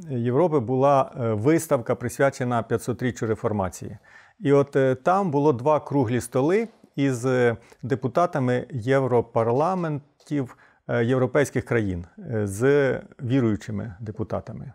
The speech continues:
І, е, вони нам розповідали про те, що відбувається зараз в європейських країнах.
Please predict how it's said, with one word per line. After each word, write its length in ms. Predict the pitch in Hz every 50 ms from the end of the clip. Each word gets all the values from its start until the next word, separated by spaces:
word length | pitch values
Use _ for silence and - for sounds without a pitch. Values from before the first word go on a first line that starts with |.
| _ _ _ _
І, 440 | - 127 127 127 123 123 120 120 117 110 - - - - - - - _ -
е, 140 | 131 113 113
вони 400 | 107 107 131 131 139 151 165 156
нам 200 | 147 139 131 127
розповідали 800 | 127 120 - - 123 113 123 113 113 156 185 202 190 175 151
про 240 | - - 143 127 123
те, 280 | 120 - - 165 180 -
що 240 | - - - 156 139
відбувається 640 | 139 113 107 123 123 131 139 135 127 - - 113
зараз 360 | 101 127 127 127 117 - - -
в 100 | 139 104
європейських 680 | 110 120 113 117 113 107 - 123 117 110 - - 107 -
країнах. 440 | - 107 104 98 95 90 90 92